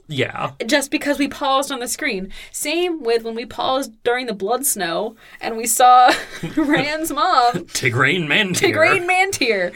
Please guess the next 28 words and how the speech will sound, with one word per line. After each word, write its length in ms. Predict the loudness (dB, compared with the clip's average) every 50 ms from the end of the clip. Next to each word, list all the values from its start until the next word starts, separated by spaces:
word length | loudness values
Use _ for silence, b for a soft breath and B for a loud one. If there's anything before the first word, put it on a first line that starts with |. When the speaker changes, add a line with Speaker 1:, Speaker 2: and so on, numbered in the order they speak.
| B B B B
Speaker 2:
So 140 | -8 -6 -2 0
now 280 | 2 2 4 4 2
we 100 | 2 2
know 440 | 2 2 0 2 2 0 0 -2 -6 -12 -20 -20 _ _ _ _ _ _ _ _ _ _ _ _ -18
Shile 500 | -14 -8 -6 -2 0 0 0 0 0 -2
is 80 | -2 -2
also 240 | -4 -4 -4 -4 -6
Tigraine 360 | -6 -6 -6 -6 -6 -6 -6
Mantier, 580 | -8 -8 -8 -8 -10 -8 -8 -6 -6 -6 -8 -12 B B B B
which 220 | -12 -12 -12 -8
means 260 | -6 -4 -4 -4 -4 -8
that 120 | -12 -16
the 80 | -16 -14
child 400 | -8 -6 -4 -2 -2 -4 -4 -8
she 160 | -8 -6 -6
abandoned 560 | -4 -4 -4 -6 -6 -4 -4 -4 -4 -6 -6
is 460 | -8 -8 -8 -8 -8 -8 -10 -12 -12 -6
Galad. 380 | -4 -2 0 0 0 0 -2 -4 -6 -10 _ _ _
Speaker 1:
Yep. 240 | 2 2 2 0 _ _ _ -6
Speaker 2:
And 480 | -4 -2 0 0 -2 -2 -4 -8 -12 -6
that 380 | 0 0 0 0 -2 -6 _
the 100 | -8 -8
husband 480 | -6 -4 -6 -6 -6 -10 -10 -10 -10 -12
she 240 | -12 -12 -14 -14 -14 -18 -20 _
did 120 | -10 -10 -8
not 180 | -8 -8 -6
love 420 | -4 -2 -2 -4 -6 -10 -16 -18 -16 -12
Speaker 1:
It's 140 | -8 -6